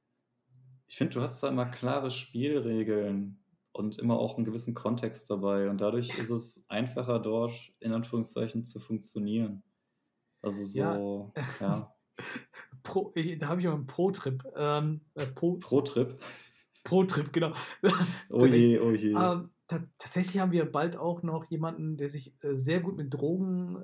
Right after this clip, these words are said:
Speaker 2: äh, auskennt.
Speaker 1: Ach,
Speaker 2: Also
Speaker 1: ja.
Speaker 2: auch mit den Trips und, äh, den, ähm,
Speaker 1: Ist immer
Speaker 2: ah,
Speaker 1: gut.
Speaker 2: da wird's auch, da wird, da wird's auch sehr interessant, auch, ähm,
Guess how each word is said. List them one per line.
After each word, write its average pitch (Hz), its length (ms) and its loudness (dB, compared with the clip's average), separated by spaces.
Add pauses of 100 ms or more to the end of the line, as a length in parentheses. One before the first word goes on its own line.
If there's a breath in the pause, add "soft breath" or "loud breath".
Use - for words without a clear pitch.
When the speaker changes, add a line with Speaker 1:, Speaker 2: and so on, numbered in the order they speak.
Speaker 2:
äh, 170 200 -6
auskennt. 196 680 -2 (340 loud breath)
Speaker 1:
Ach, - 300 -6
Speaker 2:
Also 143 180 -2
Speaker 1:
ja. 131 60 2
Speaker 2:
auch 190 120 0
mit 175 120 2
den 131 80 -4
Trips - 420 -6 (160)
und, 170 460 -4
äh, 156 320 -4 (640 soft breath)
den, 160 360 2
ähm, 135 420 0
Speaker 1:
Ist 156 120 -8
immer 110 240 4
Speaker 2:
ah, - 80 -6
Speaker 1:
gut. 101 80 2
Speaker 2:
da 156 160 -4
wird's 165 140 -4
auch, - 160 -4 (300)
da 147 140 -4
wird, 160 120 -4
da 160 80 2
wird's 180 140 -2
auch 143 160 -6
sehr 147 180 2
interessant, 139 420 -4
auch, 139 460 -2
ähm, 139 240 -2